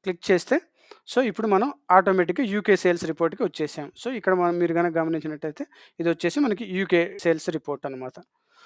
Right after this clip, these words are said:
So, ఇప్పుడు ఇక్కడ మనం మళ్ళీ ఈ go back బటన్ మీద క్లిక్ చేద్దాం. So, క్లిక్ చేస్తే, ఇక్కడ మళ్ళీ మనం హోమ్ పేజ్‌కి వచ్చేసాం. So, ఇప్పుడు ఇక్కడ ఏం జరుగుతుందంటే, మనం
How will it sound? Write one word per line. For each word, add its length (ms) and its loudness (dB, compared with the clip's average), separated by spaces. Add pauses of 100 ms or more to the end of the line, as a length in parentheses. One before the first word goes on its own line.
(140)
So, 140 2
ఇప్పుడు 260 2
ఇక్కడ 200 2 (180)
మనం 240 4
మళ్ళీ 240 2 (480)
ఈ 60 -6
go 180 2
back 260 6
బటన్ 260 0
మీద 180 0
క్లిక్ 260 -10
చేద్దాం. 320 -8 (480)
So, 160 -4
క్లిక్ 280 -10
చేస్తే, 340 2 (480)
ఇక్కడ 240 2 (600)
మళ్ళీ 220 4
మనం 220 4
హోమ్ 240 0
పేజ్‌కి 240 -2
వచ్చేసాం. 400 -8 (320)
So, 120 0 (120)
ఇప్పుడు 300 -4
ఇక్కడ 260 0
ఏం 200 4
జరుగుతుందంటే, 640 -2 (100)
మనం 240 4